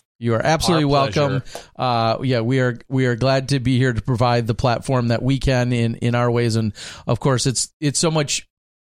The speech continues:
Speaker 1: there's so much value in us truly knowing more about what you're doing. So then when we do have the questions of who's doing what and where, you know, we can, we can speak somewhat intelligently of it.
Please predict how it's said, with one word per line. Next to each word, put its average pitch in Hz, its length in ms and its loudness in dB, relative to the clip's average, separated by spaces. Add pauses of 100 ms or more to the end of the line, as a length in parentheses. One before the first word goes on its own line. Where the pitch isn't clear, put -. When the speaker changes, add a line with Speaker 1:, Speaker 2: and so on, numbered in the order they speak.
(120)
Speaker 1:
there's 143 200 -2
so 202 80 2
much 180 140 0
value 135 440 2
in 127 80 -2
us 127 260 0
truly 143 360 0
knowing 123 640 0 (260)
more 135 320 4
about 113 260 2
what 113 160 2
you're 117 160 2
doing. 110 340 0
So 120 140 -2
then 113 280 0
when 117 180 0
we 123 100 2
do 127 320 2 (320)
have 143 320 0
the 127 140 0
questions 117 500 0
of 113 200 0
who's 139 200 2
doing 117 320 0
what 117 260 2
and 110 220 0
where, 113 380 2 (260)
you 120 140 0
know, 110 100 0
we 110 160 0
can, 113 380 -2
we 127 160 0
can 117 340 -2
speak - 300 -2
somewhat 147 340 2
intelligently 120 840 0
of 107 160 0
it. 101 180 -2